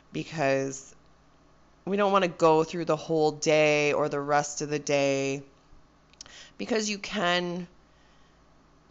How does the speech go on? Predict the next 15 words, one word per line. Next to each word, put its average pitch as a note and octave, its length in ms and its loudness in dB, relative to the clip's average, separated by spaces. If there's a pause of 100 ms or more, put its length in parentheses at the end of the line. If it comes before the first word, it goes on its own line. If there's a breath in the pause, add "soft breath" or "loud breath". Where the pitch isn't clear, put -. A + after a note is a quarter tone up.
change D#3 720 -2 (160)
out C#3+ 460 2
of C3+ 520 -2 (200)
that C#3+ 160 -2
mindset C#3 1080 -6 (800 soft breath)
in E3+ 140 -2
a D#3 100 0
fairly D#3+ 800 -2
short - 380 -4
period C#3+ 360 -6
of C#3+ 120 -10
time C#3 480 -8
if - 180 -6
you D3+ 240 -6
have C#3+ 760 0